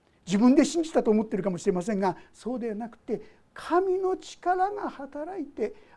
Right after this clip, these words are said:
あなたはそのような信仰を持つに至ったんですよ。このことをまず第一にしっかりと覚えてください。第一コリント十二章三節です。疑い深い方は後で読んでください。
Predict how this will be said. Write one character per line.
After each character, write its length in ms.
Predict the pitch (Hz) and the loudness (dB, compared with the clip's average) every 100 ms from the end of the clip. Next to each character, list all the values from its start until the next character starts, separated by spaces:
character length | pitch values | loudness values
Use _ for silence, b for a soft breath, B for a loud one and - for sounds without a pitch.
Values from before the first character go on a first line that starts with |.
| - | -6
あ 100 | 180 | -2
な 140 | 180 | -2
た 120 | 175 170 | -2 -4
は 100 | 165 | -4
そ 120 | 160 | -8
の 120 | 165 | -8
よ 100 | 185 | -8
う 20 | |
な 160 | 240 - B | -8 -10 B
信 320 | - - 165 | -16 -8 -8
仰 140 | 160 147 | -8 -12
を 20 | |
持 180 | 131 160 | -12 -12
つ 180 | - | -10
に 100 | 185 | -10
至 140 | 151 135 | -10 -16
っ 40 | - | -20
た 100 | 139 | -20
ん 80 | |
で 60 | 147 | -20
す 120 | - | -10
よ。 140 | 226 - _ _ _ _ _ _ _ b b | -10 -10 _ _ _ _ _ _ _ b b
こ 120 | - 196 | -6 -2
の 80 | |
こ 120 | 190 226 | 4 6
と 80 | |
を 20 | 208 | 6
ま 140 | 196 | 4
ず 100 | 190 | 2
第 160 | 190 170 | 0 0
一 120 | - | -6
に 80 | 156 | -12
し 120 | - | -14
っ 100 | _ | _
か 100 | - | -12
り 80 | 202 | -12
と 180 | - - _ _ b b - | -12 -16 _ _ b b -10
覚 180 | 160 151 | -6 -6
え 20 | |
て 80 | - | -8
く 40 | |
だ 100 | 175 | -16
さ 140 | - 170 | -14 -16
い。 80 | _ b _ - | _ b _ 0
第 140 | 190 | 2
一 120 | 180 | 2
コ 100 | - | 0
リ 80 | 180 | 0
ン 20 | |
ト 100 | 165 | 0
十 200 | 156 185 | 0 2
二 100 | 220 | 2
章 180 | 214 175 | 2 0
三 240 | - 269 285 | 2 0 0
節 220 | 208 170 | -2 -6
で 60 | |
す。 100 | - | -10
疑 300 | - 208 190 | 0 2 2
い 80 | 180 | 0
深 200 | 165 185 | 0 -2
い 20 | 175 | -2
方 180 | 170 | -4
は 60 | 160 | -6
後 100 | - | -2
で 60 | 165 | 0
読 120 | 185 | 0
ん 40 | |
で 80 | 160 | -2
く 80 | 143 | -10
だ 40 | |
さ 120 | |
い。 40 | - | -14